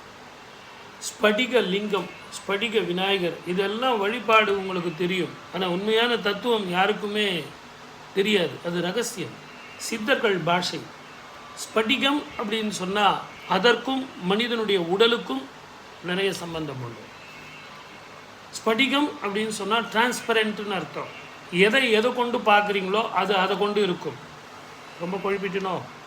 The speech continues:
அந்த ஸ்படிகத்தின் மூலமாக எதிரில் எந்த பொருள் வச்சாலும்,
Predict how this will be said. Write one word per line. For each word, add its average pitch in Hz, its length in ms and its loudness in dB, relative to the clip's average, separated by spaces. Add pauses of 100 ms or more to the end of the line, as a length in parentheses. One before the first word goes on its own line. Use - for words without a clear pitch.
(1300)
அந்த 170 200 0 (380)
ஸ்படிகத்தின் 208 840 -2
மூலமாக 180 500 2 (520)
எதிரில் 196 500 2
எந்த 208 260 0
பொருள் 202 380 0
வச்சாலும், 165 580 0